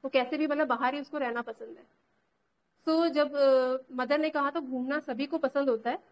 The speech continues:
तो उसने तुरंत बोला कि मुझे ज्यादा पसंद है। So what is this? This is her egotism। यहाँ पे ईगोज का नजर आया। और फिर मैंने पूछा कि friends कितने हैं, तो school में उसने बोला कि friends का squad है और सोसाइटी में बहुत सारे हैं।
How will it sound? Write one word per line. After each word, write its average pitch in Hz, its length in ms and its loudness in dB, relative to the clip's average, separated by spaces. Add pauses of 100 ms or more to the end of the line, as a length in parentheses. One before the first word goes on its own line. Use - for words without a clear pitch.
(160)
तो 262 80 -4
उसने 269 180 -4
तुरंत 320 360 2
बोला 226 260 -4 (560)
कि 262 80 -4
मुझे 254 220 0
ज्यादा 240 220 0
पसंद 269 360 -2
है। 339 80 -6 (680)
So 262 80 2
what 254 140 4
is 320 180 0
this? 403 100 0 (200)
This 320 220 0
is 311 80 -4
her 269 240 -2
egotism। 220 440 -2 (500)
यहाँ 269 220 2
पे 320 80 -2
ईगोज 269 360 -2
का 285 100 -4
नजर 233 320 -4
आया। 208 240 -8 (840)
और 247 180 6
फिर 294 160 -6
मैंने 294 200 -2
पूछा 294 240 -6
कि 339 100 -2
friends 269 400 0
कितने 277 280 -4
हैं, 294 160 0
तो 294 140 -6
school 269 320 -2
में 285 400 0
उसने - 240 -4
बोला 262 200 4
कि 311 100 -4
friends 247 340 -4
का 277 120 -4
squad 240 400 0
है 311 120 0
और 302 140 0
सोसाइटी 247 420 -4
में 269 100 0
बहुत 233 260 -2
सारे - 220 -10
हैं। - 80 -20